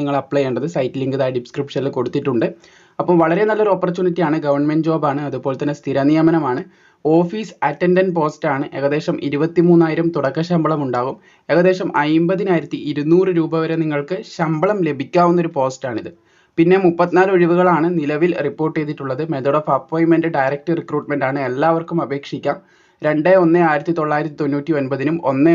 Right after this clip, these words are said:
ഒന്ന് രണ്ടായിരത്തി ആറിനും ഈ ഒരു ഡേറ്റിലും ഇതിന്റെ ഇടയിലും ജനിച്ചവർക്കാണ് അപ്ലൈ ചെയ്യാൻ സാധിക്കുന്നത്. എസ് സി, എസ് ടിക്ക് ഏകദേശം അഞ്ച് വർഷത്തെ പ്രായത്തിൽ ഇളവ് ലഭിക്കുന്നതായിരിക്കുമെന്ന് ശ്രദ്ധിച്ചിരിക്കുക. അതുപോലെ തന്നെ നിങ്ങൾക്ക് ഇവിടെ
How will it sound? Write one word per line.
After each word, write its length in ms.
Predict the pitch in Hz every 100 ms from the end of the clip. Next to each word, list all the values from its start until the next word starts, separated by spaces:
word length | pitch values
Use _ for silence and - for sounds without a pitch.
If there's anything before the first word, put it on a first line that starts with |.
| 151
ഒന്ന് 180 | 131 165 180
രണ്ടായിരത്തി 460 | 135 131 135 139 147 127
ആറിനും 320 | 131 123 104 139
ഈ 40 | 143
ഒരു 80 | 135
ഡേറ്റിലും 360 | 123 - 156 143
ഇതിന്റെ 180 | 135 135 120
ഇടയിലും 300 | 127 147 165
ജനിച്ചവർക്കാണ് 680 | 156 139 151 143 143 127 147 180 _ _ _ 139
അപ്ലൈ 280 | - 190 190
ചെയ്യാൻ 220 | 160 165 170
സാധിക്കുന്നത്. 420 | 151 139 127 110 - _ _ 139
എസ് 120 | 170
സി, 80 | 214 214
എസ് 120 | 185
ടിക്ക് 160 | 196 185
ഏകദേശം 340 | 180 180 175 175
അഞ്ച് 220 | 147 160 180
വർഷത്തെ 300 | 170 170 170 160
പ്രായത്തിൽ 340 | 156 143 143 147
ഇളവ് 180 | 135 139 131
ലഭിക്കുന്നതായിരിക്കുമെന്ന് 880 | 120 139 139 143 123 123 131 127 131
ശ്രദ്ധിച്ചിരിക്കുക. 680 | - 120 123 - 120 123 131 175 _ _ 117
അതുപോലെ 280 | 139 147 156
തന്നെ 160 | 151 147 156
നിങ്ങൾക്ക് 280 | 143 143
ഇവിടെ 120 | 143